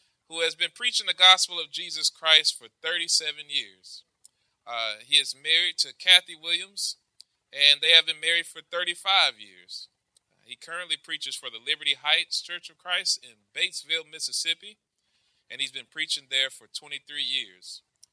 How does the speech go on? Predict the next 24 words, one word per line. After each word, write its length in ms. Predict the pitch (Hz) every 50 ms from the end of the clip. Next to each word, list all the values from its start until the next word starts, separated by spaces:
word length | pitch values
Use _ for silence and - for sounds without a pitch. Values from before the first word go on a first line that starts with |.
| _ _ _ _ _ _ _ _ _ _ _
Uh, 400 | 113 113 107 101 101 98 - - _ _ _ _ _
he 180 | - - 147
has 180 | 135 120 110 -
three 300 | - - 180 220 226 220
grown 380 | 175 160 180 202 202 208 202 190
children. 580 | - - 202 202 170 127 110 98 95 92 90 _ _ _ _ _ _ _ _
Uh, 160 | 113 110 104 104 107
one 220 | 123 160 185 190
of 140 | 180 175 175 180
'em 240 | 196 196 202 190 _ _
is, 300 | _ 123 110 107 104 - 110
uh, 280 | 107 98 95 92 92 - _
Joshua. 540 | - 156 170 185 190 - - 190 190 202 214 _ _ _
Some 220 | - - 151 147
of 60 | 151
you 100 | 147 143 139
may 120 | 139 135
know 260 | 127 127 127 123 117 113
him. 320 | 123 131 143 180 190 _ _ _ _ _ _ _ _ _ _ _ _ _ _ _ _ _ _ -
Uh, 240 | 120 117 110 107 107 110
Walter 320 | 127 160 175 170 - 170 151
Junior 540 | 139 139 151 170 175 175 175 175 185 185 170 143
and 80 | 123
Shavanica. 640 | - - 117 117 147 160 143 113 104 _ - 95 95